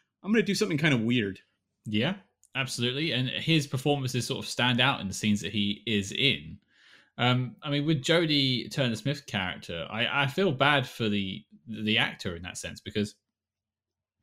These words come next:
Speaker 2: I'm not sure it was to do with her performance. I think it was the character on the page. She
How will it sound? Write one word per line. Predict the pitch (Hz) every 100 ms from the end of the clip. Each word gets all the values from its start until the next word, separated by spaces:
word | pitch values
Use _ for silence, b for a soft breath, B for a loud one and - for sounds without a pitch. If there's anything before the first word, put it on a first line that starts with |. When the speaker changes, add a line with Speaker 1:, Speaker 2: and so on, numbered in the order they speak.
| _
Speaker 2:
I'm | 117 123
not | 147 -
sure | - 131
it | 107
was | 117 -
to | -
do | 123
with | 110
her | 113
performance. | 104 - 151 92 87
I |
think | - 113
it | 104 95
was | 95
the | 95
character | - 110 104 95
on | 85
the | 82
page. | - 135 113 107 - - b b b b b _
She | 131 135 131 127 -